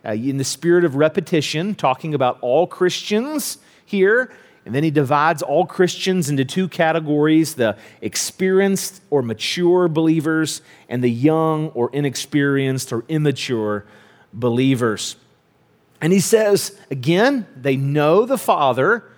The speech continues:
We just saw this theme back in verse thirteen. Genuine believers have a desire to know the Father,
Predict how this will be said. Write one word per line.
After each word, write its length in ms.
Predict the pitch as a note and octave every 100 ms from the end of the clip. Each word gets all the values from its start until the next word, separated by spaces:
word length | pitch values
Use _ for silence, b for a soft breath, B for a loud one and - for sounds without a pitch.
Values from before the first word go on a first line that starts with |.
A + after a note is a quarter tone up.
| b b b
We 100 | A#2
just 220 | C#3 -
saw 180 | D#3+ E3
this 200 | F3 -
theme 300 | F#3+ F#3 F3
back 260 | D#3 D#3
in 100 | E3+
verse 220 | D#3 D#3+
thirteen. 640 | - F3+ E3 F#3 C3 C#3 F3+
Genuine 480 | A2+ D3+ F3 F#3+ G3
believers 580 | G3 D#3 A#2 F#3+ B3 - b b
have 180 | b C#3+
a 60 | C#3
desire 400 | C#3+ D3 C#3 C#3+
to 80 | B2+
know 360 | C3 C3+ D3+
the 140 | F#3 G3+
Father, 560 | F#3+ E3 D#3+ A#3 -